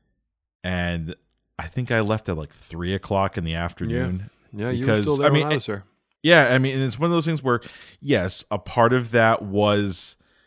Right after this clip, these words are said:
Speaker 1: standing in line waiting for things, but it was an opportunity to start the,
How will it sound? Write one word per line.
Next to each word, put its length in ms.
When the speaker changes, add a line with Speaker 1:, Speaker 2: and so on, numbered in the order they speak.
Speaker 1:
standing 600
in 160
line 420
waiting 420
for 200
things, 560
but 260
it 220
was 480
an 240
opportunity 1200
to 160
start 720
the, 340